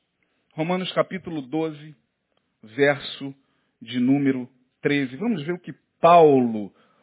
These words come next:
o grande apóstolo, fala sobre isso. Porque, pela graça que me é dada,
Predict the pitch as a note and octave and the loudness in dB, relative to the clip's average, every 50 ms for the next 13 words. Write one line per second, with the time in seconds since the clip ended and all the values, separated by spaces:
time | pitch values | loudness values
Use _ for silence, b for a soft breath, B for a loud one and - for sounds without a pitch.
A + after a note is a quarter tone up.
0 | _ _ _ - C3 B2 A2+ C3 D#3+ D#3+ D#3+ D#3 D3+ C#3 B2 C3 A2+ - - C3+ | _ _ _ -6 -6 -4 0 2 2 2 2 2 0 0 0 0 -2 -2 0 0
1 | C#3+ C3+ C3 - - B2 A#2 - - B2+ B2 A#2+ A2+ - - A#2+ A2+ G#2+ G#2 G2 | 2 2 2 0 -6 -16 -12 -4 -2 0 0 -2 -4 -8 -10 -10 -10 -10 -12 -14
2 | G2 - - - - - _ _ _ _ _ _ _ _ _ _ _ _ _ _ | -16 -18 -20 -20 -20 -20 _ _ _ _ _ _ _ _ _ _ _ _ _ _
3 | _ _ _ _ _ _ _ _ _ _ _ _ _ _ _ _ _ _ _ _ | _ _ _ _ _ _ _ _ _ _ _ _ _ _ _ _ _ _ _ _
4 | _ _ _ B2+ C3 - - - F#3+ G#3+ A3+ B3 C4 B3 - _ _ _ _ _ | _ _ _ -20 -18 -18 -12 -6 0 4 4 4 4 4 -2 _ _ _ _ _
5 | _ _ _ _ _ _ _ _ _ _ _ _ _ - F#3 G3+ G#3+ G#3 F3+ D#3 | _ _ _ _ _ _ _ _ _ _ _ _ _ 0 2 2 4 2 2 2
6 | F3 G3 A3+ B3 B3 - - - - - B3 A#3+ _ - - A3+ A3 G#3+ G3+ A3 | 2 2 4 4 2 0 -4 -14 -8 -8 -8 -8 _ -12 -12 -10 -8 -6 -4 -4
7 | B3+ A#3+ E3 F#3 E3+ D#3+ D3 - A#2+ G#2 F#2 | -4 -4 -2 -2 -2 -2 -2 -4 -10 -16 -16